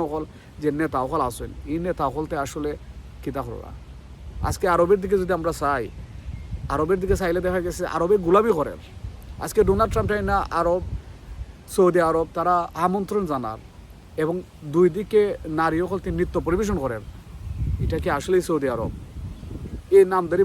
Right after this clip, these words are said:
মুসলমান মুনাফিক সকলদের কারণে আজকে মুসলমান জাতির এই অবস্থা। আজকে ইহুদি সকলতে হাতে গোনা দুই কোটি ইহুদি যেখানে দুইশো কোটি মুসলমানের বিপক্ষে দাঁড়াইয়া তারা স্লোগান দেয়, মুসলমানরে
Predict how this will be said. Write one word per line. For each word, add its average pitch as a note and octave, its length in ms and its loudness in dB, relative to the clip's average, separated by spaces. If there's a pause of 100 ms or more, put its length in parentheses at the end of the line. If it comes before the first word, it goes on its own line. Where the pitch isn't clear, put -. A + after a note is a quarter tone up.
মুসলমান E3 380 -2 (120)
মুনাফিক D#3+ 420 -2
সকলদের D3 360 -4
কারণে C3 280 -6
আজকে C3+ 200 -6 (440)
মুসলমান C#3+ 400 -4
জাতির C3 260 -6
এই A#2+ 140 0
অবস্থা। A#2+ 320 -8 (720)
আজকে - 160 -6 (140)
ইহুদি G3+ 280 6
সকলতে D3+ 240 2 (100)
হাতে F3+ 240 0
গোনা F3+ 160 0 (100)
দুই E3+ 100 0 (100)
কোটি D#3 160 -6 (100)
ইহুদি F3+ 340 0
যেখানে D3+ 220 -4 (100)
দুইশো F3+ 240 -4
কোটি D#3 120 -6 (120)
মুসলমানের D3 480 -6
বিপক্ষে C3+ 340 -10
দাঁড়াইয়া B2 280 -6 (480)
তারা C3 160 -6 (100)
স্লোগান C#3 420 -2
দেয়, B2 180 -4
মুসলমানরে B2+ 380 -6